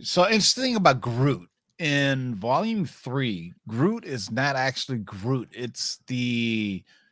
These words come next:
I guess, the son of Groot, because remember, spoiler alert, like, Groot dies, um, and then, you know,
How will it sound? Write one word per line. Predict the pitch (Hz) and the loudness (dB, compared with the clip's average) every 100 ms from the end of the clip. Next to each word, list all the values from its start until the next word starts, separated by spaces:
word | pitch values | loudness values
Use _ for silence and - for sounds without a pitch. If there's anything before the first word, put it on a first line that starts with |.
| _ - | _ -8
I | 131 | -4
guess, | 135 | -4
the | 117 | 0
son | - - - - 139 156 | 2 4 4 4 4 4
of | 170 | 2
Groot, | 196 247 240 - | 2 0 0 -6
because | 139 131 107 | 0 0 2
remember, | 135 143 135 135 139 - - - - | 4 4 4 4 2 -6 -20 -20 -8
spoiler | - - 226 226 139 | -8 -2 0 2 2
alert, | 110 110 135 151 | 2 0 -2 -4
like, | 113 98 | -6 -6
Groot | 104 127 127 - _ _ _ _ _ 110 | -4 -4 -4 -8 _ _ _ _ _ -8
dies, | 104 98 101 151 226 185 - _ _ - | -2 0 0 -2 -6 -10 -14 _ _ -6
um, | 98 95 92 87 82 78 71 - _ _ - | -4 -4 -4 -8 -12 -14 -18 -20 _ _ -12
and | 107 | -4
then, | 117 117 | -2 -2
you | 113 113 123 110 | -4 -8 -8 -6
know, | 110 101 | -6 -10